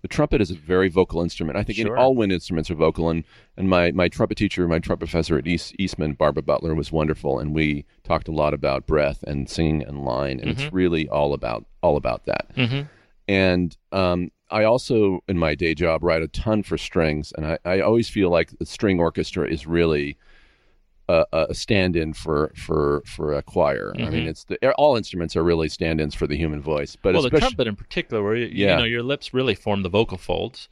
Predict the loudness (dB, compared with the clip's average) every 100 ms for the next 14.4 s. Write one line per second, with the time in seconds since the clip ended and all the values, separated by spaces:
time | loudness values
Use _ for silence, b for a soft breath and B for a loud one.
0 | b 4 4 2 -2 -4 -2 0 0 2
1 | 0 -2 0 0 0 2 2 0 -2 -4
2 | -6 -8 _ -18 _ 2 4 4 -2 -6
3 | -6 -6 -6 -8 -8 -6 -2 0 2 0
4 | 2 2 2 0 -2 -4 -4 -4 -2 2
5 | 2 2 0 0 2 2 0 0 0 0
6 | -2 -4 -4 -2 -4 0 2 2 0 -2
7 | -8 -2 0 0 0 -4 -4 -4 -4 -4
8 | -6 -4 -4 0 2 2 2 2 4 4
9 | 2 0 0 0 -2 0 -2 0 0 -2
10 | -2 -2 2 2 2 -2 -6 -4 -4 0
11 | 2 2 2 -8 -12 b b b 4 4
12 | 2 -6 -8 -8 -6 -4 -2 2 2 0
13 | -4 -2 0 0 -2 -2 0 2 0 0
14 | -6 -6 -8